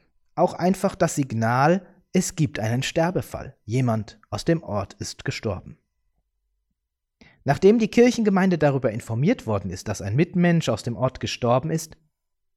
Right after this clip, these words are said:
oft unabhängig davon, ob er ein evangelisches Gemeindeglied ist oder nicht, wird zu einer bekannten Uhrzeit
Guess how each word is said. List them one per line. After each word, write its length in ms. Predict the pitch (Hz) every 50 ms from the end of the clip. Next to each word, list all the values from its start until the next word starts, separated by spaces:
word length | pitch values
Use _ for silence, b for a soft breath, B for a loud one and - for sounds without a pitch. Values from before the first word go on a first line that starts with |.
| _ _ _
oft 220 | - - - -
unabhängig 540 | 165 160 160 151 143 - 139 127 110 - -
davon, 460 | 127 127 143 143 - 151 139 120 104 B B B B B B B B B B B _
ob 140 | 123 120 -
er 140 | 139 117 107
ein 160 | 113 110 113
evangelisches 760 | 120 110 123 127 123 113 143 165 196 190 - 151 131 - -
Gemeindeglied 800 | - 123 113 110 117 139 156 175 170 170 - 170 165 175 165 -
ist 440 | 170 185 185 - - - - - _
oder 240 | _ 107 98 92 87
nicht, 460 | 92 110 147 175 - - - - _ _ _ _ _ _ _ _ _ _ _ _ _ -
wird 200 | 107 139 - -
zu 80 | 143
einer 320 | 113 110 107 104 92 - -
bekannten 440 | - 101 - - 110 101 - - 110 -
Uhrzeit 580 | 135 120 107 - - - 110 110 107 - -